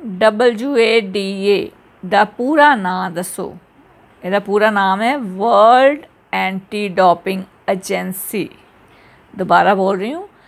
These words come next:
World ਐਂਟੀ ਡੋਪਿੰਗ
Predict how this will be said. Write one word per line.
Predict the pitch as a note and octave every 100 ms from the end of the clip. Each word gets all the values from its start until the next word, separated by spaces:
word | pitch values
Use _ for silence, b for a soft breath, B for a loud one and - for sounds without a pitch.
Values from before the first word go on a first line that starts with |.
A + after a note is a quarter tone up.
| b _
World | F#3 F#3 G#3 G#3 B3 C#4 E4+ E4 - _ _ _ _ _ -
ਐਂਟੀ | G3+ G3+ F#3 _ A#3+ C4 E4+ F#4+ -
ਡੋਪਿੰਗ | E3 D#3+ F#3 F3+ F3 G3 G3 G3 G3+